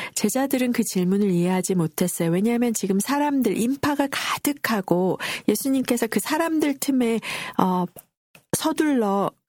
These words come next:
야이로의 집으로 가고 계시니까 당연히 누가 만졌는지 그게 무슨 의미가 있겠어요. 열두 제자들 서로 부딪혀가면서, 어, 급하게 달려가고 있는 중이니까요.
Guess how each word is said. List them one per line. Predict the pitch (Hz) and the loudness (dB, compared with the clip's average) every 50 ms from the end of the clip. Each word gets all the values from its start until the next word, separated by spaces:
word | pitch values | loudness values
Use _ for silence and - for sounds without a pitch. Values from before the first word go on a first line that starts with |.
| _ - | _ 0
야이로의 | 208 190 202 220 226 233 214 208 | 0 2 2 2 2 2 2 2
집으로 | - 220 196 - 190 196 | 0 0 0 0 0 0
가고 | 190 - - 175 175 175 247 262 | -2 0 -2 -2 0 0 0 0
계시니까 | 269 226 196 - - 175 156 147 - _ - 185 143 - - - - - - _ | 2 0 -2 -2 -2 -2 -2 -2 -2 _ 0 0 0 -2 -4 -8 -8 -10 -6 _
당연히 | - - 214 214 240 285 302 285 240 196 180 180 185 160 - - - - - - - - - - _ _ _ _ _ _ _ _ _ - - | -2 0 0 2 2 2 2 2 2 2 2 2 2 0 -2 -4 -8 -12 -12 -12 -16 -16 -18 -20 _ _ _ _ _ _ _ _ _ -2 0
누가 | - 220 240 - 311 | 2 2 4 2 2
만졌는지 | 302 269 180 160 151 147 - 196 196 190 180 175 165 165 170 - - - - - - _ | 2 2 2 2 0 0 0 0 0 2 2 2 2 0 0 -2 -4 -4 -6 -6 -10 _
그게 | - - 254 247 233 - 240 220 | -2 0 0 0 2 2 0 0
무슨 | 190 196 208 220 - - 302 269 | 2 2 0 0 0 0 0 2
의미가 | 220 185 175 175 180 175 - 160 | 2 2 2 2 2 2 2 0
있겠어요. | 143 139 - - 156 160 - - - - - - - - | 0 -2 0 -2 -2 -2 -2 -2 -2 0 0 0 2 2
열두 | 190 220 240 - 285 262 | 2 0 2 0 -2 0
제자들 | - 202 185 196 196 190 - 196 | 0 2 2 2 0 2 0 0
서로 | - 269 277 262 | 2 0 0 0
부딪혀가면서, | 247 247 - - - - 202 - - - 233 208 - 170 180 165 147 156 156 - - 165 147 151 - 180 - - - - - - - _ _ - | -2 -2 -4 -2 -2 -2 -2 -2 -2 -2 0 0 0 0 2 2 0 0 0 0 0 0 0 2 0 -2 -4 -6 -10 -10 -10 -12 -12 _ _ 0
어, | 165 165 156 147 147 - _ _ _ - - - | 2 2 2 0 -2 -4 _ _ _ -10 -6 -2
급하게 | - 220 - - 240 220 214 208 | -2 -2 0 2 0 2 2 0
달려가고 | - - 156 151 160 180 185 180 175 175 170 - 151 | 0 0 0 2 2 2 2 2 0 0 0 0 0
있는 | 151 160 156 180 202 214 214 208 | 2 2 2 2 2 2 2 0
중이니까요. | - - - 180 180 170 165 156 - - - 156 151 143 - | -2 -2 0 2 2 2 2 0 -2 -2 -2 0 0 0 -2